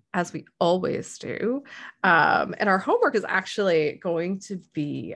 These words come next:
our interview, one of our interview questions that we ask all our guests. So,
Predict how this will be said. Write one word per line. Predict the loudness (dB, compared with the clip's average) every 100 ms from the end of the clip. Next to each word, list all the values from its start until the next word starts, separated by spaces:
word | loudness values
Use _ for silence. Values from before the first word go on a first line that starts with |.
| -6
our | -4 -2 0 0 0 -2 -10 _ _ _ -4
interview, | -2 0 -2 -4 -6
one | -2 0
of | 0
our | -4 -4
interview | -2 0 0 -2 -6
questions | -8 -10 -8 -8 -8 -8
that | -6
we | -4
ask | -4 -4 -8
all | -6
our | -6 -6
guests. | -6 -6 -8 -14 -8
So, | -6 -6 -8